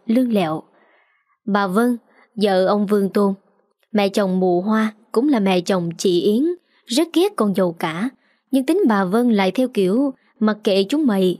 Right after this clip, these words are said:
thích làm gì thì làm, miễn không làm loạn cái nhà này lên là được. Thành ra bao nhiêu năm đại gia đình vẫn sống như thế. Cậu hai nhà này định cư bên nước ngoài nhiều năm, mấy lần gia đình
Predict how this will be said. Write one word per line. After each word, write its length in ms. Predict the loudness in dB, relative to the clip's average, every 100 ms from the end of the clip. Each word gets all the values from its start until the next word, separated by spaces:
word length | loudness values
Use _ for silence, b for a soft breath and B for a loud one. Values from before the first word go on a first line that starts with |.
| -4
thích 100 | -4 -2
làm 240 | -2 -2
gì 160 | -2 -2
thì 100 | -2
làm, 260 | -2 -6 -12 _ _ _ _
miễn 240 | -2 0 0
không 160 | 0
làm 180 | 0 2
loạn 320 | 0 -2 -4
cái 120 | -4 -2
nhà 160 | 0
này 220 | 0 0
lên 320 | 0 0 0 -2
là 180 | -2 -2
được. 240 | 0 -2 -4 _ _ _ _ _ -6
Thành 180 | -2 0
ra 320 | 0 0 0
bao 240 | 0 -2
nhiêu 180 | 0 0
năm 300 | 0 0 -2 -6 -6
đại 260 | -2 0 0
gia 100 | 0
đình 360 | 0 0 -2 -2
vẫn 200 | -2 -2
sống 260 | -2 0
như 120 | 0
thế. 380 | 0 0 0 -2 -6 b b b b b -4
Cậu 160 | -2
hai 200 | 0 0
nhà 160 | 2 0
này 340 | 0 2 0
định 240 | 0 -2 -2
cư 200 | 0 0
bên 240 | 0 0
nước 160 | -2 -2
ngoài 360 | -2 0 0 -2 -2
nhiều 240 | 0 0
năm, 240 | 0 0 -2 _ _ _ _
mấy 180 | -2 0
lần 280 | 2 2 0
gia 120 | 0
đình 380 | 0 0 -2 -6